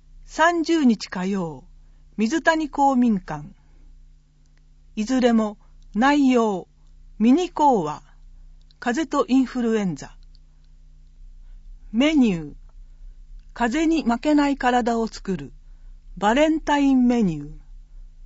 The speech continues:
グリーンカレー、ハートサラダ、丸ごと焼きリンゴケーキ。費用、五百円程度。主催、富士見市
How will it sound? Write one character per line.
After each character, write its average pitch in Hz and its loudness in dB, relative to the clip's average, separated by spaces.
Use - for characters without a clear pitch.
グ 202 -2
リ 285 4
ー 330 0
ン 302 -4
カ 285 0
レ 165 -4
ー、 - -20
ハ 302 -2
ー - -4
ト 294 -4
サ 269 -2
ラ 196 -2
ダ、 - -14
丸 254 0
ご 302 -2
と 294 -4
焼 269 -2
き - -
リ 269 2
ン 254 4
ゴ 233 0
ケ 208 -2
ー - -6
キ。 - -18
費 294 0
用、 160 -2
五 185 -4
百 302 0
円 277 2
程 220 -4
度。 135 -18
主 - -10
催、 233 -4
富 233 -4
士 294 4
見 311 2
市 - -8